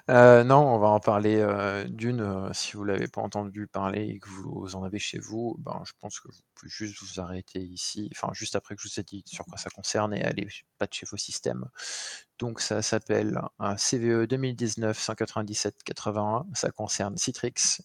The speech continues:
exactement les composants A D C et Netscaler Gateway.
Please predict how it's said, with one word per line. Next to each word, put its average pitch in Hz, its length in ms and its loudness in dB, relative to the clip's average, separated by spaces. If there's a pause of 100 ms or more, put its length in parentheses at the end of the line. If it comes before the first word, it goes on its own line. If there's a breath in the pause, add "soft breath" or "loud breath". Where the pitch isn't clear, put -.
exactement 104 600 -4
les 101 120 -4
composants 104 680 -4
A 117 120 2
D 117 140 0
C 117 400 0
et 110 100 -6
Netscaler 101 520 0
Gateway. 104 440 0